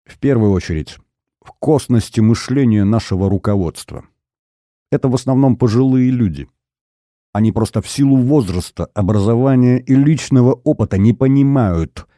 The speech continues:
что через десять-пятнадцать лет Э В М станут обыденной и крайне необходимой вещью во всех отраслях народного хозяйства. Появятся персональные компьютеры.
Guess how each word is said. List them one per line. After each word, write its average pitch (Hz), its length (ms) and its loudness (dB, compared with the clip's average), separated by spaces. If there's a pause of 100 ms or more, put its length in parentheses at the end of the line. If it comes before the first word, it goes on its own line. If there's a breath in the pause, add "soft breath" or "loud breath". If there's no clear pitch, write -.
(320)
что - 180 -2
через 120 320 2
десять-пятнадцать 104 880 -2
лет 127 280 0 (480)
Э 117 80 2
В 117 80 4
М 160 180 4
станут 147 560 0 (100)
обыденной 117 920 0 (300)
и 110 80 2
крайне 123 420 2
необходимой 110 640 2
вещью 110 640 -2
во 110 180 0
всех 143 380 -2
отраслях 110 540 -2
народного 98 500 0
хозяйства. 85 680 -6 (420)
Появятся 92 480 -2
персональные 107 960 0
компьютеры. 87 640 -4